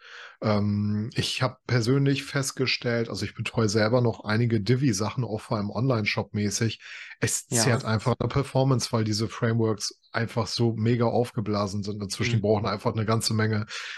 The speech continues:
Speaker 1: Performance. Und, ähm, da hatte ich letztens ein Interview mit dem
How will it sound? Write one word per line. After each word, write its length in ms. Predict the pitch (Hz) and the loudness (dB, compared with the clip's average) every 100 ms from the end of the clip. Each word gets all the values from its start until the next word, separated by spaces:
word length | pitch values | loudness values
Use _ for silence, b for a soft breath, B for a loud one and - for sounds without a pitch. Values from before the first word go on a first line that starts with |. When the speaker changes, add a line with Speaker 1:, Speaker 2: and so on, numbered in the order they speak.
| B | B
Speaker 1:
Performance. 640 | - 117 - 127 127 113 - | -2 0 4 4 4 2 2
Und, 380 | 110 113 110 - | 2 2 2 0
ähm, 340 | 110 107 107 B B B _ | 0 0 -2 B B B _
da 400 | 117 110 110 - - - | 0 2 0 -2 -10 -8
hatte 340 | - - 135 | -4 0 0
ich 180 | 147 - | 0 -2
letztens 520 | 123 135 143 156 135 | 0 0 0 -2 0
ein 80 | 127 | -2
Interview 500 | 117 135 151 127 135 | -2 0 0 0 0
mit 300 | 123 123 - | 2 0 0
dem 340 | 113 113 110 | 0 0 -4